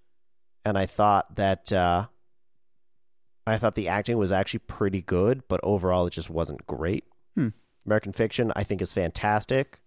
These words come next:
Speaker 1: uh, very funny, and I would have liked to have seen A Good Person.
Speaker 2: Yeah, same. Um,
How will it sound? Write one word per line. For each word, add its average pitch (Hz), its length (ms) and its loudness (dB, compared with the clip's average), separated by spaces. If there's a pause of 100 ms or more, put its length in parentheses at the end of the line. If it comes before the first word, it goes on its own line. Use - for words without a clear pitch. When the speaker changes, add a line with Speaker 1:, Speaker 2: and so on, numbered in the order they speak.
(960)
Speaker 1:
uh, 87 280 -4
very 101 360 2
funny, 85 440 -2 (180)
and 92 100 -2
I - 20 2
would 90 120 0
have 87 140 -4
liked 117 240 2
to 117 40 0
have 101 100 -4
seen 98 160 0
A 87 40 -2
Good 82 200 -4
Person. - 380 -8 (1040)
Speaker 2:
Yeah, 123 180 0
same. 113 460 -2 (120)
Um, 110 460 0